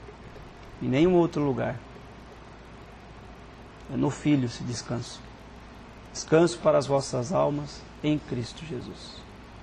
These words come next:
E eu volto a dizer, porque foi na cruz. Foi na cruz. Foi na cruz que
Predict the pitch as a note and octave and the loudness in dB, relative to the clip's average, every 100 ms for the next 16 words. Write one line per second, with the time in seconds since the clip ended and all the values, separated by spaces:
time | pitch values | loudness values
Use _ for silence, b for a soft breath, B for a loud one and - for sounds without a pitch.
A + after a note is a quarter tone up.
0 | - - - - - - - C3 C3 C3+ | -18 -18 -18 -18 -18 -18 -8 2 6 6
1 | C#3+ C#3+ C#3 C3+ C#3 C3 G2+ - - - | 6 4 4 8 8 6 2 -8 -16 -16
2 | - - C3+ B2+ - C#3 C#3+ C#3+ - - | -18 -4 0 0 4 6 6 4 -8 -16
3 | - - - - - - - - - - | -16 -16 -16 -16 -16 -16 -16 -16 -16 0
4 | C#3+ D3 D#3 D3 C3 A#2 - - - - | 6 6 6 4 4 4 0 -8 -10 -16
5 | - - - - - - - - - - | -18 -20 -20 -20 -20 -20 -18 -18 -18 -20
6 | - - - - - - - C3 C3+ C3+ | -20 -20 -20 -20 -18 -18 -2 2 4 2
7 | B2 A#2 - - - - - - - - | -4 -4 -6 -10 -16 -18 -18 -20 -20 -20
8 | - - - - - - - - - - | -20 -20 -20 -20 -20 -20 -20 -20 -20 -20
9 | - - - - C3+ C#3+ C#3 C#3+ C#3 - | -20 -18 -18 2 6 6 8 8 8 6
10 | C#3+ B2+ | 6 6